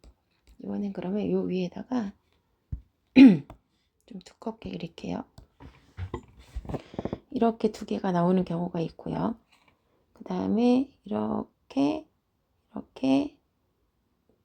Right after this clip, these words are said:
이렇게 되는 건가요? 예, 이렇게 나오는 경우가 있고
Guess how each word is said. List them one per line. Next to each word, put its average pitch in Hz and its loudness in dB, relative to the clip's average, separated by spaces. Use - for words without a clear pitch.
이렇게 214 -6
되는 185 -6
건가요? 185 -4
예, 185 2
이렇게 214 -2
나오는 175 -2
경우가 165 -6
있고 214 -4